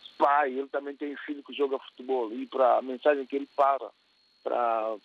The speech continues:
para a equipa, eu acho que isso é feio, pá, isso não pode ser porque, assim, embora ele seja esportista, mas ele é um profissional.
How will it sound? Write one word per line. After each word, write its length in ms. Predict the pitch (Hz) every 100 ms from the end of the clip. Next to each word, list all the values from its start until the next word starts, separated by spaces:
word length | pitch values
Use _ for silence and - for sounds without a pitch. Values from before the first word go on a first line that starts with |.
| - 104
para 120 | 117
a 60 | 113
equipa, 400 | - 139 139 139
eu 160 | 139
acho 180 | 143 -
que 100 | 131
isso 280 | 131 - 131 - - -
é 120 | 127 131
feio, 520 | - 135 139 143 139
pá, 220 | - 104
isso 560 | 104 131 - 135 262 - _ _ _ _ _ -
não 140 | 180
pode 240 | 190 202 -
ser 140 | 190
porque, 540 | 175 180 - 175 170 170
assim, 300 | - 151 -
embora 340 | 160 170 190
ele 120 | 190 190
seja 220 | 190 170
esportista, 600 | 151 147 - 180 170 143
mas 180 | 143 147
ele 160 | 175
é 60 | 185
um 180 | 190 190
profissional. 720 | 185 180 - 185 175 147